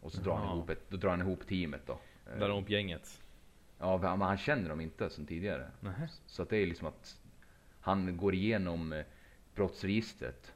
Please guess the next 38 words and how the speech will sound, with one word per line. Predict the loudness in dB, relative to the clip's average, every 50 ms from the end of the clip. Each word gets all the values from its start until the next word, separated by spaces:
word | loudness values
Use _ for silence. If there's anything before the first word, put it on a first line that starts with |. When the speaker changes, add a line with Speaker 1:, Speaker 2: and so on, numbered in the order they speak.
| -16 -6
Speaker 1:
och | -4 -2 -2
liksom | -2 -2 -6 -6
hittar | -6 -6 -8 -2 -2 -2 0
folk | 0 -4 -6 -8 -12 -18 -20 -20 -20 -12 -8 -6 -6
Speaker 2:
<laughs> | -6 -4 -4 -6 -6
Speaker 1:
som | -6 -4 -2 -2 -2 -2 -2
har | 0 0 2 2 2 2 0 -2 -2 -4 -6 -8 0
de | 0 2 4
meriter | 4 4 4 4 2 2 0 0 -2
han | 0 0 -2
kräver | 0 2 2 2 2 0 -2 -6 -8 -8 -6
för | -8 -8
att | -8 -8 -20 -20 -18 -12 -6 -6
Speaker 2:
Aha. | -6 -4 -4 -6 -6 -4 -2 -2 -2 -2 -4 -4 -8 -10 -16 -18 -20 -20 -20 -20 -20 -16
Speaker 1:
klara | -8 -2 0 2 2 4
av | 2 2 0
den | 0
här | -2 -4
stöten | -2 0 2 2 2 0 -2 -8 -10
då. | -10
Speaker 2:
Det | -10 -12 -12 -8
var | -6 -4
lite | -2 0 -2
annorlunda | -2 -2 -2 -2 -2 -4 -6
take. | -4 -2 -2 -2 -2 -4 -10 -14 -16 -16 -16 -18 -20 -20 -20 -12
Speaker 1:
Ja, | -4 2 4 6 8 8 8 6 4 2 -6
det, | 2 2 4 4 4
det, | 4 4 4 4 4 0 -4 -4 0
det | 2
är, | 4 4 4
de, | 4 2 2 2 4
det | 4 2 4
är, | 4 0 0
satiren | 0 -2 -2 0 2 4 4 4 4 4 2 0
är |
ju | 0 2
helt | 0 0 -2 -2
borta. | -6 -8 -10 -10 -8 -2 -2 -2 -2